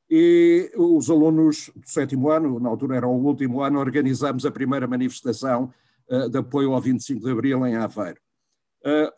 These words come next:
eh, foi, partimos do Liceu, lembro-me que descemos, eh, até à Avenida, eh, e depois subimos e descemos a Avenida.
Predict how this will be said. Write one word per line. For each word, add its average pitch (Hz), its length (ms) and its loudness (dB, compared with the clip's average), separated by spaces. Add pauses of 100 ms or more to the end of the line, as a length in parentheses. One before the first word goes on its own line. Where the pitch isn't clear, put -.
eh, 151 320 0
foi, 151 600 0
partimos 147 440 0
do 143 140 0
Liceu, 175 680 0 (300)
lembro-me 147 540 0
que 139 280 -4
descemos, 139 800 -2
eh, 131 300 -4
até 131 160 -6
à 131 80 0
Avenida, 151 680 2 (480)
eh, 143 300 -2
e 143 100 2
depois 151 640 2
subimos 131 440 2
e 131 80 0
descemos 143 420 -2
a 123 80 -2
Avenida. 95 420 -8